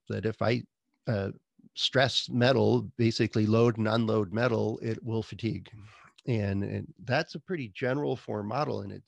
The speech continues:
it really works well for a wide range of metal fatigue type problems. Now, solder joints,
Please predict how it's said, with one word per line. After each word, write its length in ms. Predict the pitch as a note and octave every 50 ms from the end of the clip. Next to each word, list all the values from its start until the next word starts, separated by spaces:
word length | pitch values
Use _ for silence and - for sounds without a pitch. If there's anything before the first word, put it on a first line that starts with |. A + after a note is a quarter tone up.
| _ -
it 160 | A#2 A2 - - A2+
really 300 | A2 C3 D#3+ E3 D#3 B2
works 340 | G2+ G2+ G2+ G2 - - -
well 340 | A#2+ A#2+ A2 G#2 - B2 - _ _ _ _ - - - - - - _ _
for 200 | - A2 G#2 - _
a 100 | - A2+
wide 460 | A2 G#2+ G2+ A2 G#2+ A#2 C3 C3 A#2 G#2+
range 480 | G#2 A2 A#2+ B2 B2+ B2+ B2 - -
of 160 | A2 F#2+ -
metal 260 | - G2+ G2+ F#2+ G#2 G#2
fatigue 460 | - - G#2 - - G#2+ G2+ G2 G2 _
type 220 | - A2+ G2 G2+ -
problems. 540 | - - F#3 F#3 D3 A2+ F#2 G2 G#2+ - - _ - - - - - - - _ -
Now, 80 | A#2+ A2+
solder 320 | - - G3+ A3 C4 C4+
joints, 440 | G#3 - A#2+ A2 B2 - - -